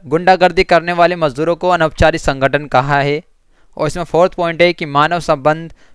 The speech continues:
विचारधारा कार्य पद्धति को महत्व नहीं देते। और पांचवा पॉइंट है इसमें, एल्टन मेयो ने आर्थिक कारकों की उपेक्षा की है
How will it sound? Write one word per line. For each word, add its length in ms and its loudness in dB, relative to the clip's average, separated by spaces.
विचारधारा 640 2
कार्य 380 2
पद्धति 360 -6
को 220 -2
महत्व 320 -4
नहीं 240 -8
देते। 400 -4
और 120 -4
पांचवा 420 0
पॉइंट 280 -4
है 60 4
इसमें, 400 -4
एल्टन 340 0
मेयो 280 -4
ने 240 -6
आर्थिक 460 0
कारकों 340 0
की 140 -10
उपेक्षा 380 0
की 260 -4
है 180 0